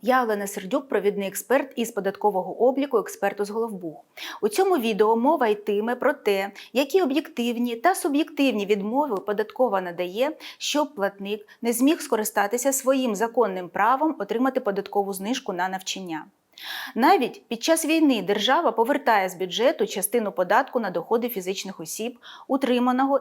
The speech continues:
із заробітної плати за витратами на навчання, тобто надає право на податкову знижку на підставі статті сто шістдесят шість Податкового кодексу України.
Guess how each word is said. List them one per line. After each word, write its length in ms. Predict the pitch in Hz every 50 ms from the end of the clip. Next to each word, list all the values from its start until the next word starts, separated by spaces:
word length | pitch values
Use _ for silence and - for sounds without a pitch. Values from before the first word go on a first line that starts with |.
| 269
із 200 | - 262 302 277
заробітної 540 | 214 214 208 208 202 226 220 220 185 175 170
плати 520 | - - 175 160 156 160 175 - - 285 302 - - - -
за 160 | - 233 339 359
витратами 600 | 349 359 359 262 254 277 294 285 311 294 285 269
на 200 | 208 190 190 202
навчання, 600 | 202 190 - - - 202 196 185 165 151 - - _ _ - - - - _ _
тобто 440 | - 269 311 370 - - 349 359 330
надає 380 | 269 233 202 208 208 208 208
право 400 | 202 208 214 214 247 277 285 262
на 100 | 226 208
податкову 500 | 196 196 180 185 - - 202 190 180 180
знижку 440 | 175 175 180 208 262 269 - - 247
на 80 | 220 185
підставі 540 | - 190 180 - - - 208 202 185 180 175
статті 600 | - - - 175 - _ - - 226 262 302 285
сто 340 | - - - - 269 285
шістдесят 560 | - - 220 196 180 190 190 - 180 160 151 -
шість 460 | - - 208 220 294 - - _ -
Податкового 600 | 190 180 180 180 - - 214 233 262 262 240 190
кодексу 440 | - 170 170 170 180 - - - 190
України. 500 | 190 - 202 202 196 165 139 135 -